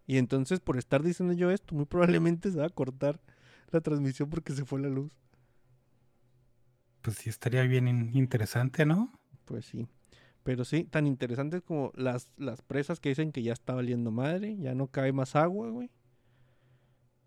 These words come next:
Speaker 2: ¿Y
Speaker 1: Aho-,
Speaker 2: qué, qué clase de queja es eso, no? Ahora nos quejamos del exceso de agua, no mamen.
Speaker 1: No, no, yo no me estoy
Speaker 2: Uf.
Speaker 1: quejando, pero sí.
Speaker 2: No, no, o sea, en la población en general.
Speaker 1: Es que sí ha habido, entre comillas, así como que desastres, ¿no? O sea, no,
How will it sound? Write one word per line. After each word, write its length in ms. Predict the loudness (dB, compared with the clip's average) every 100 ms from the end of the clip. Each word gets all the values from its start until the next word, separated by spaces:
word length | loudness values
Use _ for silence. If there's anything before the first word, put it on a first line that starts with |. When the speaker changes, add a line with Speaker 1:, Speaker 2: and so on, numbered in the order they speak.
| _ _ _ _ _ _
Speaker 2:
¿Y 40 | 0
Speaker 1:
Aho-, 200 | 4 4 2 -6
Speaker 2:
qué, 160 | -6 6
qué 160 | 8
clase 240 | 12 12 12
de 140 | 12
queja 260 | 12 10 8
es 140 | 10
eso, 240 | 8 10 12
no? 100 | 12
Ahora 480 | 12 12 12 12 12
nos 220 | 10 8
quejamos 420 | 2 4 6 10
del 140 | 10
exceso 400 | 10 8 4 6
de 100 | 6 8
agua, 240 | 8 6
no 140 | 6
mamen. 360 | 6 6 4 0
Speaker 1:
No, 180 | -2 2
no, 140 | 4 4
yo 120 | 4
no 100 | 2
me 80 | 0
estoy 180 | -2
Speaker 2:
Uf. 60 | -2
Speaker 1:
quejando, 400 | 0 0 0 -2
pero 240 | -4 -4 -4
sí. 460 | -2 -2 0 0 4
Speaker 2:
No, 120 | 8
no, 260 | 10 10 8
o 40 |
sea, 300 | 8 6 6
en 380 | 2 -2 -4 -6
la 120 | -6
población 520 | 0 0 0 0 2
en 60 | 4
general. 520 | 4 4 2 -2 -4 _ _ _
Speaker 1:
Es 180 | 0 2
que 120 | 2
sí 120 | 6 6
ha 40 |
habido, 680 | 8 8 8 8 6 4 0 _ _ _ 0
entre 400 | 0 2 0 2
comillas, 520 | 2 4 6 6 4
así 220 | 0 0
como 220 | 2 2
que 180 | 0 -4
desastres, 880 | -4 2 4 4 -2 -2 -10 -6 -4
¿no? 180 | -4 -2
O 60 | 2
sea, 160 | 4
no, 140 | 4